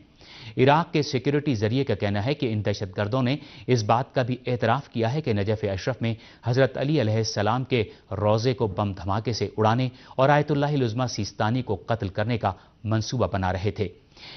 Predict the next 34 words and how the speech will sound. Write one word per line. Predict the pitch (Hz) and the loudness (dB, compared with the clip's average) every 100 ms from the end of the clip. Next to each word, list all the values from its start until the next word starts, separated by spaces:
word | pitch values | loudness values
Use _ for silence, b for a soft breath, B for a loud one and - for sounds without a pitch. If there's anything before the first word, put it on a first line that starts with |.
| B | B
عراقی | 135 156 170 160 | 6 6 4 0
سیکیورٹی | - 123 147 135 131 | 0 0 0 0 -2
force | 104 139 135 | 0 -2 0
کے | 127 | 0
اہلکاروں | 113 110 113 120 127 | 0 0 0 0 0
نے | 117 | 0
موصل | 104 117 110 | 0 -2 -2
شہر | 95 113 123 | -2 0 0
میں | 113 | 0
بھی | 104 131 B B - | 0 -4 B B -2
پندرہ | 120 127 135 | 0 2 0
مسلح | 104 110 120 113 98 | 0 0 0 0 0
دہشت | 101 110 98 | -2 -4 -2
گردوں | 107 110 | -2 -2
کو | 110 87 | -4 -4
گرفتار | 95 90 107 127 | -6 -2 0 0
کر | 139 | 2
لیا | 139 147 147 | 4 4 2
ہے، | 160 B B 104 | 0 B B -2
جن | 127 131 | 0 2
کے | 113 | 0
قبضے | - 110 113 | 0 -2 -2
سے | 113 117 | -2 -4
بھاری | - 123 139 107 | -4 -2 0 0
مقدار | 98 - 113 113 | -2 -2 0 2
میں | 104 101 | 0 -4
اسلحہ | 113 - 110 110 - B B | -4 -2 0 0 -2 B B
اور | 107 104 98 | 0 2 2
گولہ | 101 | 0
بارود | 92 98 123 104 | 2 2 2 0
بھی | 87 95 - - | -4 -8 -10 -6
برآمد | 113 127 123 90 | 0 0 0 -2
ہوا | 92 90 | -2 -2
ہے۔ | 87 | -2